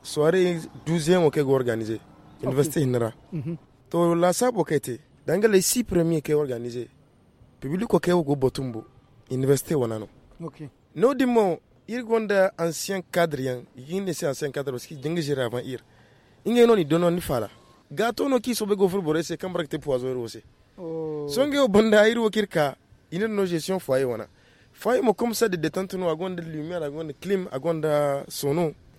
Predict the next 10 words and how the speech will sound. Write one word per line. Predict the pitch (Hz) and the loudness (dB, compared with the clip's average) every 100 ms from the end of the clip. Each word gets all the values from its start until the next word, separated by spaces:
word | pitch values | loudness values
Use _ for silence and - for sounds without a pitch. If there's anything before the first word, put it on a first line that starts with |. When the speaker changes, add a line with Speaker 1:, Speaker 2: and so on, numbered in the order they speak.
| - | -8
Speaker 1:
agonda | 143 185 190 | -2 0 2
salon. | - 160 165 135 - _ _ _ _ _ _ 160 | 2 2 2 -4 -12 _ _ _ _ _ _ -6
Digo | 208 208 | 2 4
ge | 196 | 6
événement | 202 160 170 185 175 | 4 4 2 0 0
te | 170 | -4
dole | 139 147 233 220 | 0 6 6 6
no | 202 | 2
ge | 170 | 2
investir. | 180 160 - - 165 | 2 2 0 -2 -4